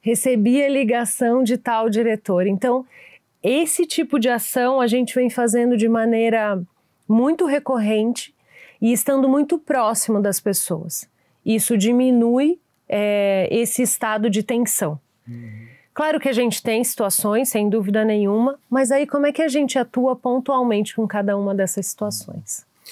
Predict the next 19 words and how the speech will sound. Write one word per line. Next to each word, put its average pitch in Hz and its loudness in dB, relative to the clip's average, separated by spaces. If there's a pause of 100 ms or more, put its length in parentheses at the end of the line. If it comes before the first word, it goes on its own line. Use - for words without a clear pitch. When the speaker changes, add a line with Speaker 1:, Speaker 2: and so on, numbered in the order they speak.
(240)
Speaker 2:
Você - -8
sabe 156 -2
que, 151 -4
como 139 -2
recrutador, 131 -2
assim, 113 -6
a 127 -6
gente 123 -10
acaba 131 -2 (460)
acompanhando 131 -4
vários 131 -4
profissionais 123 -6
por 139 -4
anos, 120 -4
décadas, 113 -8
às 110 -10
vezes, 104 -10
né? 120 -10 (600)
E, 123 0